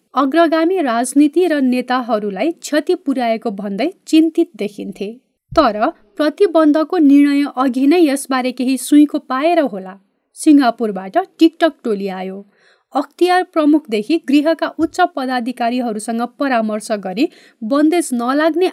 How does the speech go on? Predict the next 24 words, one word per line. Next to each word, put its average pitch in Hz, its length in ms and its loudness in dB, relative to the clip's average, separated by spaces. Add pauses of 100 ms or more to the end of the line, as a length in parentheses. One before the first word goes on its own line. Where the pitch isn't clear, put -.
आश्वासनका 285 760 -2
साथ 302 260 -2 (300)
टोली 240 260 -2
फर्कियो। 202 720 -8 (540)
तीन 381 260 4
महिनाभित्र 285 720 0
सम्बन्धित 320 640 0
सामाजिक 277 540 -2
सञ्जालले 240 600 -2
नेपालमा 269 580 0 (100)
आफ्नो 285 380 -2
प्रतिनिधि 254 540 -4
सहितको 330 440 -4
कार्यालयहरू 220 840 -4
खोली 220 480 -2 (480)
विविध 302 360 4 (120)
खालका 277 400 -2
शिकायतलाई 277 720 -2
सम्बोधन 220 600 -2
गर्ने 196 340 -4 (400)
र 277 200 0 (400)
कोट 339 300 0
अनकोट 240 440 -2 (180)
फेक 381 220 0